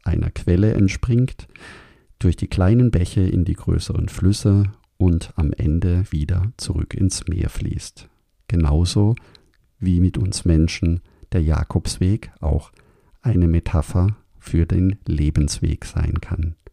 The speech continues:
Und ganz herzlich möchte ich dich einladen, jeden Dienstagabend um zwanzig Uhr im Clubhouse im Buen Camino Club.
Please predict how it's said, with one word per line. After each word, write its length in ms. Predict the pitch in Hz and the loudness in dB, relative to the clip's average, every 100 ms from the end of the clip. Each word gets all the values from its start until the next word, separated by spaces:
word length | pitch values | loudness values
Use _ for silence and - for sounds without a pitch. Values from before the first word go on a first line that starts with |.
| _ _ _ _ | _ _ _ _
Und 400 | - 80 73 - | 2 2 2 -4
ganz 320 | - 82 104 - | 0 2 2 0
herzlich 540 | 92 - - 87 - | 0 -2 -2 -2 0
möchte 280 | 85 - - | 0 0 -4
ich 120 | - | -4
dich 260 | - - - | -6 -8 -2
einladen, 840 | 95 110 117 104 107 104 98 95 | 2 2 4 2 2 4 6 4
jeden 360 | 92 78 80 | 2 0 2
Dienstagabend 840 | 80 80 - - - 85 98 110 - | 0 0 -2 -4 -2 0 0 0 0
um 140 | 78 | -2
zwanzig 500 | - - 71 - - | 0 0 0 -2 -4
Uhr 240 | 87 87 | 0 0
im 160 | 82 85 | 0 -4
Clubhouse 720 | - 82 - 104 107 120 - - _ _ | -2 -4 -2 0 0 -2 -6 -20 _ _
im 240 | - 95 98 | 2 4 4
Buen 300 | 85 73 78 | 4 4 2
Camino 480 | - 73 73 73 67 | 0 0 2 0 -2
Club. 340 | - - - | -4 -6 -6